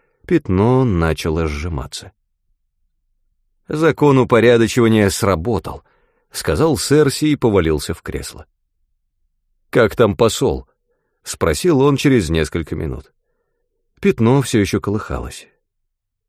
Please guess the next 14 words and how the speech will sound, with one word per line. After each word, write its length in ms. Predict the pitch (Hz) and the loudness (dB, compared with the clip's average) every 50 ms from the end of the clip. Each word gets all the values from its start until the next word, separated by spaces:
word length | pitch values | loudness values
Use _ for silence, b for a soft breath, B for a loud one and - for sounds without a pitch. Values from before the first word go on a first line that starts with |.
| _ _ _ _ _ _ _ - | _ _ _ _ _ _ _ -2
Внезапно 580 | 160 151 139 113 95 107 107 - - 101 95 | 0 2 2 4 4 4 2 2 0 0 0
оно 200 | 90 95 92 87 80 | 2 2 2 0 0
исчезло. 680 | 76 - - - - - 117 78 64 62 62 - - _ _ _ _ _ _ _ _ _ _ _ - | -2 -6 -10 -10 -8 -6 -6 -6 -6 -8 -12 -16 -18 _ _ _ _ _ _ _ _ _ _ _ -4
Громыхнул 720 | 135 131 143 143 127 120 101 - 110 101 92 87 80 76 69 | 0 2 4 4 4 4 2 2 0 0 0 0 0 -2 -4
взрыв. 720 | 65 69 71 73 78 90 104 104 78 67 - - - _ _ _ _ _ _ _ _ _ _ _ _ _ _ _ _ _ _ _ _ _ _ _ _ _ _ _ _ | -6 -6 -6 -4 -4 -2 -2 -2 -2 -4 -8 -14 -20 _ _ _ _ _ _ _ _ _ _ _ _ _ _ _ _ _ _ _ _ _ _ _ _ _ _ _ _
Возникший 640 | - 78 76 80 82 80 - 170 147 - - 131 120 | -6 -2 -2 -2 0 0 0 -2 -2 0 0 2 2
вакуум 800 | 98 80 82 104 131 143 135 - - 139 139 131 120 104 92 82 | 2 0 2 2 2 2 2 0 2 2 4 4 4 2 2 0
вогнул 480 | 76 92 80 82 113 127 123 110 101 85 | 0 0 0 2 2 2 2 2 0 0
внутрь 540 | 73 78 87 104 110 110 104 - 101 92 | 0 0 2 2 4 2 2 2 0 -2
стальные 540 | 85 - - - - 92 87 85 80 73 67 | -2 -4 -4 -2 -2 0 0 0 -2 -2 -4
стены, 500 | - - - - - 180 196 139 92 76 | -6 -8 -8 -4 0 0 2 2 0 -2
но 320 | 76 107 156 80 78 76 - | -2 -2 -2 -2 -2 -2 -2
они 300 | 120 117 117 117 113 104 | 0 0 0 0 0 0
выдержали. 680 | 92 143 147 85 71 71 - 69 - - 64 - - | 0 -2 -2 -2 -2 -4 -6 -8 -12 -14 -14 -16 -16